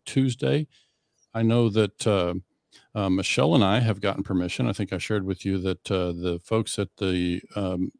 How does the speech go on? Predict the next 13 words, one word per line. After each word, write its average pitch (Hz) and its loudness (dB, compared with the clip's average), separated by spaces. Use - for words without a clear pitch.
association 104 2
granted 110 -2
us 101 0
permission 101 -2
to 95 -4
broadcast 101 -2
our 98 0
session 98 -4
live. 113 2
So 92 -4
that'll 123 0
be 98 0
fun. 82 -6